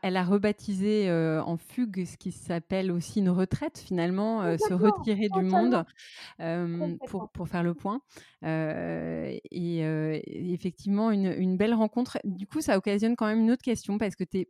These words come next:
Speaker 1: t'es très présente sur les réseaux sociaux et tu parles de, de, bah, de très belles rencontres parce que très sincères. Est-ce que tu,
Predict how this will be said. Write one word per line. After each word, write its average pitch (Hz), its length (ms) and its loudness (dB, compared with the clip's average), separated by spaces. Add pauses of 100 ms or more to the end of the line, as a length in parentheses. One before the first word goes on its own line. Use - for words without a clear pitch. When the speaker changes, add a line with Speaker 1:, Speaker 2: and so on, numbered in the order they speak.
Speaker 1:
t'es 190 100 -4
très - 220 -4
présente 220 360 -2
sur 214 140 -4
les 185 140 -2
réseaux 180 240 -2
sociaux 208 380 -2
et 208 80 2
tu - 160 -12
parles 196 280 0
de, 165 220 2 (340)
de, 165 400 2 (200)
bah, 160 260 -6
de 170 140 -4
très - 240 -2
belles 208 200 2
rencontres 196 560 0
parce 175 180 -2
que 180 100 -6
très - 240 -2
sincères. 190 520 -2 (380)
Est-ce 180 160 -4
que 269 340 2 (200)
tu, 180 1200 -4